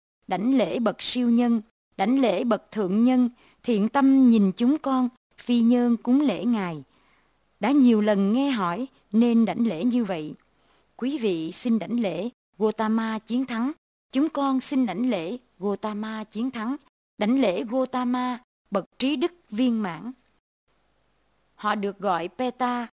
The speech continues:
nói hai lưỡi sau lưng, sát sanh và tham đắm, đạo tặc và mang trá, dân chúng gọi phương ấy là phương Nam. Vị trị vì phương ấy, vật đại vương danh xưng,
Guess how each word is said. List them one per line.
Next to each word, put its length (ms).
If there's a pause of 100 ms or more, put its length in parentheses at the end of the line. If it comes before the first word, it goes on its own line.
(280)
nói 240
hai 300
lưỡi 340
sau 300
lưng, 260 (380)
sát 260
sanh 360
và 220
tham 240
đắm, 240 (400)
đạo 220
tặc 320
và 140
mang 280
trá, 220 (460)
dân 220
chúng 320
gọi 240
phương 260
ấy 300 (300)
là 400
phương 340
Nam. 280 (760)
Vị 280
trị 180
vì 260
phương 260
ấy, 280 (260)
vật 200
đại 200
vương 360
danh 180
xưng, 340